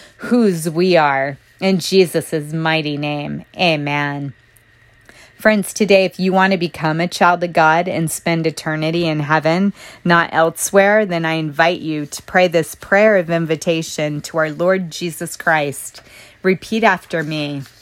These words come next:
"Father God, I repent and am turning away from my sins. Come into my heart.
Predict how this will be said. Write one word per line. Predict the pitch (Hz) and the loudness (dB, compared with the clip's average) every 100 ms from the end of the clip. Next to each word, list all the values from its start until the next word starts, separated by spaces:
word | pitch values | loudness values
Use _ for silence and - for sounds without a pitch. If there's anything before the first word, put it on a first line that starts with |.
| - - - | -20 -20 -20
"Father | - 220 220 208 | 0 2 2 0
God, | 185 165 160 175 180 175 - - | 2 4 4 0 -2 -10 -16 0
I | 202 | 2
repent | 196 180 - 170 165 202 - _ _ - | 4 0 -4 -4 -2 -4 -8 _ _ -4
and | 190 180 165 156 - | 0 2 2 -2 -6
am | 175 170 | -6 -4
turning | - 180 175 170 | 0 0 -2 -2
away | 160 156 | 0 0
from | 156 170 165 | 0 -4 -2
my | 156 | -2
sins. | 151 - 151 143 143 143 - - - - _ | -4 -4 -4 -4 -6 -6 -8 -12 -20 -20 _
Come | - 214 | 0 2
into | 247 254 | 4 4
my | 262 208 | 4 2
heart. | 180 165 151 156 | 2 0 0 -4